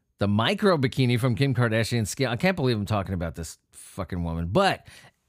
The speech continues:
th-, I'm talking about bikinis, okay? I'm sorry. I won't say Kim Kardashian anymore. We'll change her last name to something else. If you've been eyeing the Skims micro bikini and wondering about the size, someone actually used a tortilla chip for scale.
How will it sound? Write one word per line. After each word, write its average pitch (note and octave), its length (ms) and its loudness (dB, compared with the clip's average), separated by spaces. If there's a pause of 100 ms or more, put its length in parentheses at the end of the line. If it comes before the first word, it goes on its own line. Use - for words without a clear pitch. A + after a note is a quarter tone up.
th-, G#2 180 -14
I'm C3 140 2
talking E3 200 2
about C#3 180 2
bikinis, G#2 520 -2
okay? F2+ 320 -4 (140)
I'm D3 160 4
sorry. E3 320 2
I A#2 40 4
won't F3+ 180 2
say G#3 120 0
Kim D3 180 -2
Kardashian A#2 540 0
anymore. D#2 380 -4 (1160)
We'll C#3+ 160 0
change F3 280 0
her D#3 120 0
last B2 260 0
name G2 200 0
to D#2+ 120 -8 (220)
something G2+ 240 -6
else. C#2+ 220 -10 (640)
If B2+ 160 0
you've G3+ 160 0
been E3+ 160 2
eyeing C#3 260 2
the B2 80 2
Skims E3+ 420 0
micro D3+ 300 2
bikini C3+ 380 2
and A#2+ 100 2
wondering B2 340 2
about A2+ 220 2
the G#2 100 -6
size, C3+ 520 0
someone G3 360 2
actually C3 360 0
used C3+ 220 2
a A#2 60 -2
tortilla C3 460 0
chip C#3+ 240 -2
for B2 140 -4
scale. A#2+ 520 -2